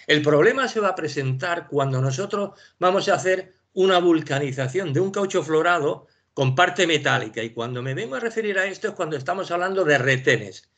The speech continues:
Ahí es donde se va a producir. ¿El por qué? Pues muy fácilmente, porque normalmente los jabones suelen emigrar interiormente, ¿y qué es lo que sucede? Pues muy fácilmente, el problema es que a simple vista,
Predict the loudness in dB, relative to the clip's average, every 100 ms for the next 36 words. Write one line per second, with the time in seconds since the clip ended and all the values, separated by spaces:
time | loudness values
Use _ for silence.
0 | _ _ _ 0 2 2 -2 -4 -6 -4
1 | -4 -4 -4 -6 -4 -10 0 2 2 0
2 | 0 -2 -2 -2 -4 _ _ _ -6 -4
3 | -2 -2 -2 -4 -6 -6 -6 -8 -8 -6
4 | -4 -4 -6 -6 -4 -4 -4 -2 -4 -6
5 | -2 2 2 0 -2 0 2 2 2 0
6 | -4 _ _ _ _ _ -4 -4 0 2
7 | 2 2 0 -4 -6 -8 -10 -10 _ _
8 | _ _ -8 0 2 2 0 -4 -4 -4
9 | -2 -2 -8 _ _ _ _ -8 -6 -4
10 | -2 -2 -2 -2 -4 -6 -6 -10 -12 _
11 | _ -4 -2 2 4 2 2 -6 -2 -2
12 | -2 -2 -4 -4 -12 -8 -4 -4 2 2
13 | 2 0 -6 -4 -4